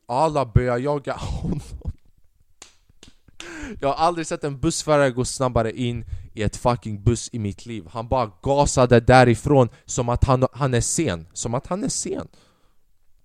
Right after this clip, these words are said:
Men det är den historien. Jag svär, man gör sjuka grejer. Typ, det, det, det är därför jag är glad att jag fått leva där.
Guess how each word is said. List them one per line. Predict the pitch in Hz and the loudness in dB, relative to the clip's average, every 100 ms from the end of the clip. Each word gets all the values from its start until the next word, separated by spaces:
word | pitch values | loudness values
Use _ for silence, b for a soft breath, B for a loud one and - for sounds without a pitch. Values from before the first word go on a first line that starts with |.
| _ _ _ _ b b b b b b | _ _ _ _ b b b b b b
Men | 127 | -4
det | |
är | 135 | 0
den | 156 147 | 0 -2
historien. | - 160 120 113 | -4 -6 -4 -4
Jag | 165 | -4
svär, | 233 | -6
man | 190 202 | -4 0
gör | 226 | 0
sjuka | - 220 - | 0 -2 -2
grejer. | 143 170 131 | -4 0 0
Typ, | - 123 | -2 -4
det, | 160 | -4
det, | 160 | -4
det | 151 170 | -4 -2
är | 185 | 2
därför | 185 - 165 | 0 0 0
jag | 156 | 0
är | |
glad | 139 143 135 | 2 2 2
att | - - | 0 -4
jag | 120 | -4
fått | - 107 - | -6 -12 -12
leva | 113 131 123 120 | -8 -4 -2 -2
där. | 107 98 | -2 -4